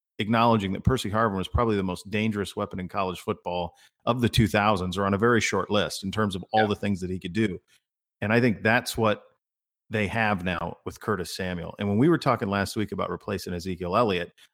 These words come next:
Speaker 1: I think you got a little glimpse into how that's gonna happen, 'cause Mike Weber
Speaker 2: That
Speaker 1: was
Speaker 2: first,
Speaker 1: great.
Speaker 2: that first carry, right?
Speaker 1: Yeah, right, exactly. Mike Weber was great. He, he was a, you know, a pounder, strong legs, run with force,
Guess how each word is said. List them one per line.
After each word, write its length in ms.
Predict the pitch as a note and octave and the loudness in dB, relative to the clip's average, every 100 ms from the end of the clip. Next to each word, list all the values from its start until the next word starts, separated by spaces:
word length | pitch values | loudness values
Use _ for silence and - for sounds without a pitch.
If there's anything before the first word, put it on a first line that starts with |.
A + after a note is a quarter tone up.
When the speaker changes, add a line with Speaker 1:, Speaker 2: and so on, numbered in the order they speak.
| - | -2
Speaker 1:
I 80 | A#2+ | 2
think 160 | C3 G2 | 2 2
you 120 | A#2 | 4
got 260 | G#2+ F#2 - | 4 2 0
a 60 | F#2 | -4
little 460 | F#2+ A#2+ C#3+ D3+ B2 | 0 2 4 2 0
glimpse 680 | A2+ A2+ B2 B2 G#2 - | -4 0 4 4 2 -6
into 220 | - G#2 F#2+ | -6 -4 0
how 180 | G#2 | 0
that's 200 | G2 G2 | 0 -2
gonna 220 | - F#2+ F2+ | -2 -4 -2
happen, 320 | G#2+ - - | -2 -4 -10
'cause 140 | G2+ | -2
Mike 200 | B2 C3+ | 0 2
Weber 180 | A2+ A2+ | 4 4
Speaker 2:
That 60 | E3+ | 2
Speaker 1:
was 80 | - | 2
Speaker 2:
first, 340 | A3 A3 G#3+ | 6 6 4
Speaker 1:
great. 120 | F#3+ - - | -6 -4 0
Speaker 2:
that 180 | E3 - | 0 2
first 300 | G#3 G#3 - | 4 4 2
carry, 400 | G#3 G3+ C#3+ G2 | -2 2 4 4
right? 400 | G2 G#2+ C#3+ F3+ - | 2 4 2 0 -4
Speaker 1:
Yeah, 220 | A2+ G2+ E2+ | -2 0 2
right, 220 | A2 G2+ F2 | 4 4 0
exactly. 640 | G#2+ G#2+ F#2+ F2 D#2 E2 - - - | -2 2 2 2 -4 -12 -16 -8 2
Mike 200 | C3+ C3+ | 4 6
Weber 260 | C3+ A2+ | 6 6
was 140 | F#2 F2 | 2 0
great. 380 | A2 G#2 F2 - | 0 2 2 0
He, 140 | B2 | 0
he 240 | A2+ A2+ A#2+ | 2 2 2
was 160 | G2+ | 2
a, 100 | F2 E2 - - | -4 -8 -14 -4
you 100 | A#2+ | -2
know, 100 | F2 | -2
a 60 | E2 | -6
pounder, 440 | - C3 C3+ B2+ | -4 0 2 2
strong 500 | A#2 - C3 B2+ B2 | -2 -2 0 2 2
legs, 340 | A2+ A2+ A2 F#2+ | 2 2 0 -2
run 300 | A2 B2+ B2+ | 0 2 2
with 140 | A2+ | 0
force, 520 | - G#2+ G#2 G2 - | -2 -2 -2 -4 -10